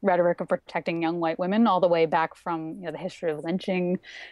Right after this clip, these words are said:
the history of kind of early anti-immigration policy, all the way up into present day kind of anti-pedophile policies, uh,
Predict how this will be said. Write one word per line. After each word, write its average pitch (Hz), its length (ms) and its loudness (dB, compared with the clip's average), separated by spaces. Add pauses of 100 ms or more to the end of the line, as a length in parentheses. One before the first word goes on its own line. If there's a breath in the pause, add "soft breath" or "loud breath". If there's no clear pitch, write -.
(100)
the 165 60 -6
history 170 340 2
of 156 120 -2
kind 160 120 -2
of - 60 -6
early 180 220 2
anti-immigration 165 800 0
policy, 165 640 -2
all 208 140 2
the 214 60 4
way 190 140 6
up - 140 0
into 165 180 -4
present 165 400 -4
day 151 380 -4
kind 160 100 -8
of 147 140 -6
anti-pedophile 175 1400 -2
policies, 240 800 -4
uh, - 80 -6